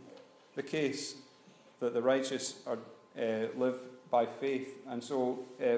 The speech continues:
Paul in chapter four, as you remember, explains that even Abraham is justified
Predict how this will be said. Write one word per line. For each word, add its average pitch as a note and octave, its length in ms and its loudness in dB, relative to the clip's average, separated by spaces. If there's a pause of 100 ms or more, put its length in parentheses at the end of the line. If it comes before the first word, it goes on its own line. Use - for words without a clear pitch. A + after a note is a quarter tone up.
Paul C#3 320 8
in B2 120 0
chapter B2 300 0
four, C#3+ 420 4
as B2+ 100 0
you B2+ 80 -2
remember, B2 480 0
explains C3 480 0
that A#2+ 140 0 (1080)
even D3+ 260 2
Abraham C3 560 2 (1500)
is A#2+ 500 0 (140)
justified A#2+ 680 -2